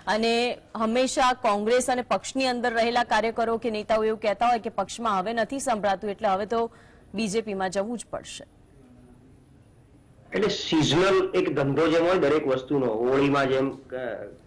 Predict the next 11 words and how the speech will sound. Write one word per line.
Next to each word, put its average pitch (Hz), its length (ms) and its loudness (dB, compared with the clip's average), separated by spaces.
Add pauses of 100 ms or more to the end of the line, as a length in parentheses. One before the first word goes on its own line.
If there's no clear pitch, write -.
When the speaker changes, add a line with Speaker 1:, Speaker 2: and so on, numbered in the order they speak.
(160)
Speaker 2:
ખજૂરને 139 480 0
એમ 139 120 2
વેચાય, 139 360 2
એમ 147 420 -4
સિઝનલ 147 440 -2
ધંધાની 151 380 0
જેમ 170 180 0
જ્યારે 147 200 -2
જ્યારે 165 180 -2
ચૂંટણી 147 400 -2
આવે 143 420 0